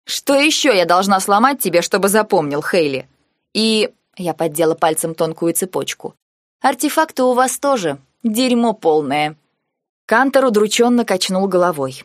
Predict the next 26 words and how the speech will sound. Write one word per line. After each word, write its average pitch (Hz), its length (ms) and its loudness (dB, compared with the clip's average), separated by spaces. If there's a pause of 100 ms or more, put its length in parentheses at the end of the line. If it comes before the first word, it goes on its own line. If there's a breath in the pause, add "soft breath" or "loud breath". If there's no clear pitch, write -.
(140)
Он 247 220 2
никогда 240 400 0
не 151 100 -2
одобрял 151 380 2
плебейство. 143 680 -4 (380)
А 151 140 -10
Фэйю 202 600 0
улыбалась. 147 840 -6 (160)
Она 214 180 2
держала 208 480 2
лицо, 165 480 0 (320)
но 185 220 -2
улыбка 190 380 -2
так 208 280 -2
и 220 40 2
рвалась 214 480 2
с 151 40 -10
губ 156 240 -6
Марши, 185 440 0 (300 loud breath)
освещая 185 600 0
глаза. 156 480 0 (360)
Сумасшедшая 165 1120 -4
сука 170 440 -4
Блау. 160 580 -4 (480)
Рэмзи 175 480 -2
сиял. 151 540 -8